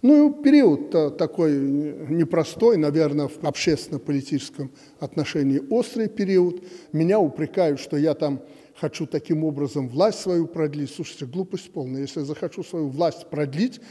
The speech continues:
так у меня есть все возможности остаться президентом.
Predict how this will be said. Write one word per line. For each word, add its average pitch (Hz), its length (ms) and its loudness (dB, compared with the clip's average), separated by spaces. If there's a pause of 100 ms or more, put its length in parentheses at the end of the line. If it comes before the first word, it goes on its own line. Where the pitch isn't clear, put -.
(140)
так - 220 -8
у 202 40 2
меня 180 200 2
есть 175 280 0
все 180 220 0 (260)
возможности 165 680 2
остаться 196 400 0
президентом. 180 800 -2